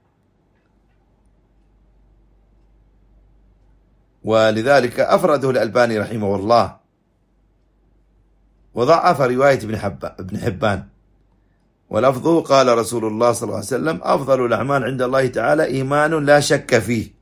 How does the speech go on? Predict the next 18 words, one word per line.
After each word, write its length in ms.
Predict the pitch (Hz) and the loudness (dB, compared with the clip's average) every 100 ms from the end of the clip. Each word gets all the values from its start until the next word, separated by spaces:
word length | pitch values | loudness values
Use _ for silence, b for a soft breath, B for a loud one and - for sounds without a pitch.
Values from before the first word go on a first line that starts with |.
| _ _ _ _ _ _ _ _ _ _ _ - | _ _ _ _ _ _ _ _ _ _ _ -8
إيمان 440 | 113 123 123 185 _ _ - - | -2 -2 -2 -8 _ _ -20 0
لا 100 | 147 | 2
شك 360 | 135 123 110 104 | 4 2 -4 -8
فيه، 180 | 95 123 | -6 0
ثابت، 380 | 156 117 104 135 | 2 2 0 -8
لا 220 | 127 123 | -2 0
يتزعزع 600 | 110 110 107 104 98 92 | 0 0 0 0 -2 -4
ولا 220 | 123 123 | 0 2
يرتاب. 540 | 120 110 123 113 92 - _ _ _ _ _ _ _ - | 2 2 2 0 0 -10 _ _ _ _ _ _ _ -4
"وغزو 500 | 131 151 160 139 175 | 2 4 2 2 0
لا 260 | 165 156 | 4 4
غلول 460 | 151 160 170 165 151 | 4 2 4 4 4
فيه"، 400 | 147 143 101 - _ _ _ _ _ _ _ _ _ _ _ _ _ 131 | 2 0 -2 -10 _ _ _ _ _ _ _ _ _ _ _ _ _ 0
غزو 420 | 117 101 139 185 196 _ | 0 0 -6 -6 -10 _
لا 160 | - 160 | -2 0
خيانة 420 | - 135 135 113 | 0 -2 -2 -2
في 220 | 110 117 | -4 -4
الغنيمة. 580 | 110 110 113 117 113 95 | -4 -2 -2 -2 -4 -6